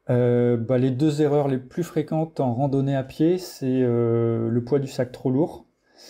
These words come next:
et, euh, ne pas prendre de bâton. Alors les bâtons, euh, quand je dis pas prendre de bâton, je parle surtout de la montagne. Si le terrain est plat, ça se discute beaucoup plus. Mais en montagne, les bâtons sont, sont un gain, euh, énorme de,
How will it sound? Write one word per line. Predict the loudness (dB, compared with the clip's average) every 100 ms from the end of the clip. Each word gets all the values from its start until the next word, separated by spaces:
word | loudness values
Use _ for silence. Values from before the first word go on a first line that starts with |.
| -20 _ _ -2
et, | 0 2 2
euh, | 2 2 2 2
ne | 2
pas | 0 -2
prendre | -2 -4
de | -2
bâton. | -2 -2 -6 -10 _ _ _ _ -14 -12 -6
Alors | 0 2
les | 2
bâtons, | 2 2 2 2 2
euh, | 2
quand | 0 -2
je | -2
dis | -2 -2 0
pas | -2
prendre | -2 0
de | 2
bâton, | 2 0 -2
je | -2
parle | -6
surtout | -6 -10 -6
de | -2
la |
montagne. | 0 0 -2 -4
Si | -6 -8 -2
le | 0 0 0 -4 -6
terrain | -4 0
est | 0
plat, | -2 0 0 0
ça | -2 -12 -14
se | -14 -8
discute | -8 -8 -8 -6 -6
beaucoup | -8 -4
plus. | -4 -4 -10 _ _ _ _ _
Mais | 0
en | 2
montagne, | 2 2 0 0 0
les | 0
bâtons | -2 -6 -8
sont, | -8 -6 -6 -8 -12 -14 -16
sont | -8 -2 0
un | 2
gain, | 2 0 0 -2
euh, | -4 -4
énorme | -2 0 -2 -2 -2 -4
de, | -4 -4 -4 -8 -10